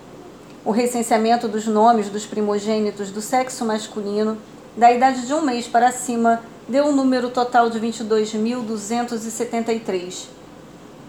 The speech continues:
Então falou o Senhor a Moisés e disse: "Toma os levitas e oferece-os em lugar de todos os primogênitos dos filhos de Israel,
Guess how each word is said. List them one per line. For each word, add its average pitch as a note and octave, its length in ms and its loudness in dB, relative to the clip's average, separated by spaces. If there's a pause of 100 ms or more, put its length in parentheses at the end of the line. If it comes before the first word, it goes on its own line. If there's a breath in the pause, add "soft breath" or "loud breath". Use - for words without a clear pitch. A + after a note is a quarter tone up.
(800)
Então B3+ 420 2
falou C4+ 300 4
o - 20 -2
Senhor B3+ 380 2
a B3+ 80 6
Moisés A#3+ 500 0
e A#3+ 60 -6
disse: F#3 580 -6 (420)
"Toma B3+ 280 4
os B3 100 -2
levitas A#3 760 -2
e A#3+ 80 0
oferece-os B3 840 2
em A#3 120 0
lugar A3+ 340 2
de G#3+ 140 -4
todos A3 340 -2
os A3+ 140 -6
primogênitos A3+ 920 -2
dos A3+ 220 -8
filhos C4 320 -4
de A#3+ 80 -6
Israel, F#3+ 500 2